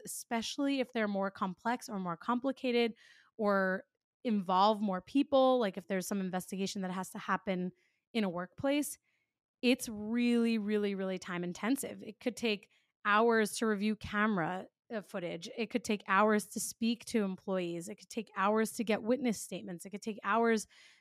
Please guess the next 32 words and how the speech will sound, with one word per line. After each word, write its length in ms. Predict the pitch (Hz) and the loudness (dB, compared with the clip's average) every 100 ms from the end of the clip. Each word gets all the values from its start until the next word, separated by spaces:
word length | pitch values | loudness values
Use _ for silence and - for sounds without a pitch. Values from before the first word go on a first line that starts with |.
| - | 0
to 220 | 269 233 | 4 6
understand 640 | 226 226 220 - 220 214 | 4 0 -2 0 2 2
what 140 | 214 214 | 2 2
had 160 | 214 | 0
been 160 | 196 214 | 0 0
done 240 | 214 214 | 2 2
in 100 | 214 | 2
the 60 | 202 | -2
past 520 | - 240 202 165 - | -2 -2 0 -4 -8
or 220 | 202 190 196 | -4 -4 -4
any 180 | 233 214 | -2 -2
historical 540 | 214 - 262 262 247 | -2 -2 0 0 0
information. 540 | 196 185 180 170 - 170 _ - _ | -4 -4 -6 -6 -8 -10 _ -20 _
That 120 | 233 226 | -6 -4
stuff 240 | 285 262 | -2 -2
takes 320 | - 262 - 466 | -2 -4 -4 -6
a 100 | 220 - - | -8 -8 -2
ton 260 | 226 220 214 | 2 2 0
of 120 | 185 | -8
time. 460 | - 196 175 214 202 _ _ _ - | -6 -4 -4 -6 -12 _ _ _ 0
And 220 | 233 226 | 4 4
then 460 | 330 339 208 190 190 | 4 2 0 -4 -4
the 180 | 226 - _ | -6 -6 _
energy 520 | 254 302 349 226 190 | -4 0 0 -2 -4
cost 580 | 175 185 185 202 - - - | -6 -4 -4 -4 -8 -10 -2
is 300 | 233 196 - _ | 0 0 -6 _
also 440 | 254 294 311 277 | 2 2 2 0
super 400 | 226 - 247 202 | 0 -2 -4 -4
high. 460 | 185 - 294 - 202 _ _ _ _ - | -2 0 0 -2 -10 _ _ _ _ 0
Every 400 | 285 277 370 359 | 0 0 -6 -6
single 400 | - 302 302 302 | -2 0 0 -2
thing 480 | 269 262 269 285 | -2 0 2 0